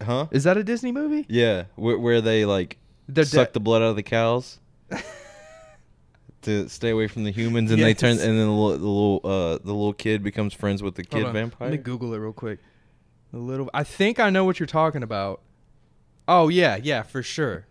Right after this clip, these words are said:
Speaker 2: This,
Speaker 1: Fire.
Speaker 2: this smacks. Parker, you seen this?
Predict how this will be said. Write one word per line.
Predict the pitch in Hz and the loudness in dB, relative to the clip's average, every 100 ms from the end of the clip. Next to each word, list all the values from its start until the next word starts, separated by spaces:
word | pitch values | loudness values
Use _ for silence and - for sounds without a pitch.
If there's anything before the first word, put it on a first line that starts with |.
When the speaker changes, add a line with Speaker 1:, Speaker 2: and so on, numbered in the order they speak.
| _ | _
Speaker 2:
This, | - 165 | 0 4
Speaker 1:
Fire. | 180 185 92 87 | 8 8 6 2
Speaker 2:
this | 196 233 | -2 -2
smacks. | - 185 170 98 - - - | -2 0 0 -2 -10 -12 -4
Parker, | 147 143 | -4 -4
you | 165 | -8
seen | 190 180 | -10 -10
this? | 185 185 - | -10 -14 -18